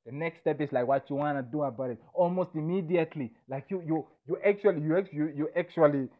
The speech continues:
um, just take a fucking deep breath. You understand me? The best deep breath that you can take through your nose. Hold it. Just hold it. And then you'll start feeling within yourself where the energy that is amiss, where it is.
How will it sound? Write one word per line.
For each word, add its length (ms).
um, 340
just 200
take 220
a 80
fucking 460
deep 180
breath. 300
You 80
understand 320
me? 100
The 120
best 520
deep 200
breath 200
that 140
you 80
can 140
take 260
through 140
your 80
nose. 320
Hold 400
it. 80
Just 240
hold 360
it. 100
And 80
then 100
you'll 200
start 180
feeling 280
within 280
yourself 440
where 120
the 160
energy 360
that 200
is 120
amiss, 420
where 200
it 220
is. 200